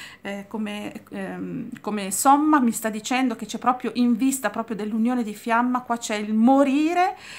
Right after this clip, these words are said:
e il rinascere, la trasmutazione, ed è proprio quello che sta accadendo, quello che stiamo dicendo, eh, relativamente proprio a queste situazioni energetiche incredibili di questo periodo.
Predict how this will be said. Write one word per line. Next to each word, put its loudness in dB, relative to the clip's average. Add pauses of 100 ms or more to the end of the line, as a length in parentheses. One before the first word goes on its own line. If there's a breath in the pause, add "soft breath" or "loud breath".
(180 loud breath)
e 0
il 6
rinascere, 2
la -2
trasmutazione, 0 (300 loud breath)
ed 0
è 2
proprio -4
quello -4
che -8
sta -8
accadendo, -8
quello -8
che -10
stiamo -6
dicendo, -8
eh, -6
relativamente -2
proprio -8
a -12
queste -8
situazioni -10
energetiche -8
incredibili -6
di -10
questo -14
periodo. -12